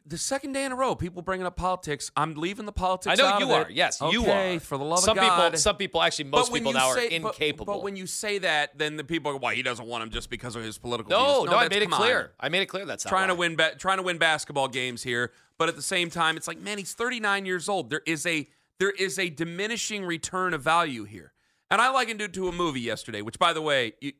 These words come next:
Speaker 1: you think about the reach we have. There was somebody who was listening. I have to say this correctly. I don't wanna put them out there.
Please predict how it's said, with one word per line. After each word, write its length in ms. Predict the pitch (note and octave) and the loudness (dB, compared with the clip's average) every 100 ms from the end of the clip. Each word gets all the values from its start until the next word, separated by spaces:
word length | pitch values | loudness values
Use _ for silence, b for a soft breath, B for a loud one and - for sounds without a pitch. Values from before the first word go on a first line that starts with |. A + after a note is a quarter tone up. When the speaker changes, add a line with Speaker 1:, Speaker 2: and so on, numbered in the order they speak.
| _ | _
Speaker 1:
you 80 | A#2+ | -14
think 220 | - D3 | -6 -6
about 420 | C3 C3 B2+ _ | 0 0 0 _
the 80 | B2 | -8
reach 320 | A#2 C3+ - | -4 -4 -4
we 80 | B2+ | -4
have. 220 | A#2+ B2+ | 0 0
There 100 | A#2 | -2
was 140 | A2 - | -8 -6
somebody 460 | C3 B2+ A#2 A2+ | -4 -2 -2 -4
who 120 | G#2+ A#2 | -8 -8
was 160 | A2 | -10
listening. 520 | A2 A#2 - A2 G#2+ G#2+ | -8 -8 -8 -10 -10 -10
I 100 | G#2+ | -8
have 160 | G#2+ | -8
to 100 | - | -8
say 220 | G2+ B2 A2+ | -8 -6 -6
this 200 | G#2 - | -8 -10
correctly. 400 | G#2+ A2 G#2+ G2+ | -8 -6 -6 -6
I 20 | |
don't 160 | G2+ | -6
wanna 140 | F#2+ F#2 | -8 -12
put 200 | - G#2 | -12 -14
them 140 | F#2+ | -8
out 180 | G2+ G2+ | -8 -8
there. 200 | F2+ F2 | -10 -16